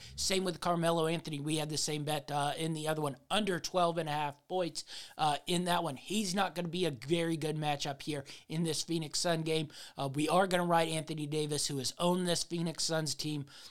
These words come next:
over the points, rebound, and assist of thirty-four and a half. Really like that one. And then we're gonna take Ayton over the ten and a half rebounds. Lakers play fast, uh, should get a lot of shots up.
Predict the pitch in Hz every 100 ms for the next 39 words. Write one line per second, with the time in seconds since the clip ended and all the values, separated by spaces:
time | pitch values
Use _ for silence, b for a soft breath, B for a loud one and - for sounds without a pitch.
0 | B _ _ _ _ - 185 185 180 160
1 | - 170 170 165 160 156 151 147 151 151
2 | - 151 143 139 - 156 139 - - 160
3 | 160 165 160 147 156 156 - 143 135 -
4 | 160 147 B B B 151 175 165 156 147
5 | 139 175 175 180 170 156 160 165 156 143
6 | 165 - 165 165 135 135 B - 170 165
7 | 160 147 - 156 147 147 143 139 - 151
8 | 147 147 139 - B B 160 170 185 -
9 | - 170 - 175 165 165 - - B B
10 | - 131 123 - 180 160 160 151 147 139
11 | - 151 143 151 139